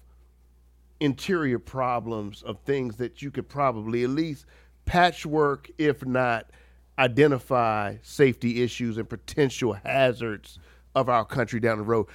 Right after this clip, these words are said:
You're training them for something that I think is,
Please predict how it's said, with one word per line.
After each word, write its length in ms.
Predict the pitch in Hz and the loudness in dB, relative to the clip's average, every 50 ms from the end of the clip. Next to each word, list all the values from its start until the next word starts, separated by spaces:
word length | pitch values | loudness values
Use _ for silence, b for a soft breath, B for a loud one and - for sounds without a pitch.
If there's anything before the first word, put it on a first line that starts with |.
| B B B | B B B
You're 120 | 135 139 | -2 -2
training 500 | 120 - - 185 202 214 202 185 160 143 | -2 -4 -2 2 2 2 2 2 0 0
them 180 | 143 143 131 - | 0 0 0 -2
for 120 | - 120 | -4 -6
something 720 | - - - - 165 160 139 - - 131 123 117 110 107 b b b b b b b | -6 -4 2 4 4 4 4 2 2 2 4 2 0 -2 b b b b b b b
that 380 | 117 113 110 147 143 135 135 - 139 | -14 2 6 6 8 8 6 4 4
I 160 | 139 139 127 | 4 4 2
think 420 | - - - 160 151 139 - - | 2 0 0 0 0 0 -2 -2
is, 340 | 139 131 123 113 107 - | 0 0 0 0 -4 -12